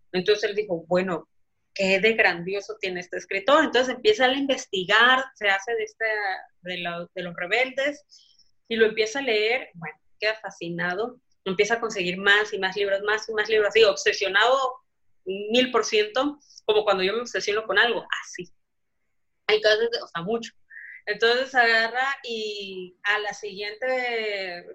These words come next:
en la siguiente feria de Frankfurt del libro,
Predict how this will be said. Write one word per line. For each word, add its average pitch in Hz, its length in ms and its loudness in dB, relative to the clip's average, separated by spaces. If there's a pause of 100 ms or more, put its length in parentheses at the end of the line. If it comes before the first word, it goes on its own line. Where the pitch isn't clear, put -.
(260)
en 185 300 -8
la 185 40 -6
siguiente 208 460 2
feria 247 320 6
de 233 140 0
Frankfurt 247 500 -2
del 226 140 -2
libro, 226 440 -4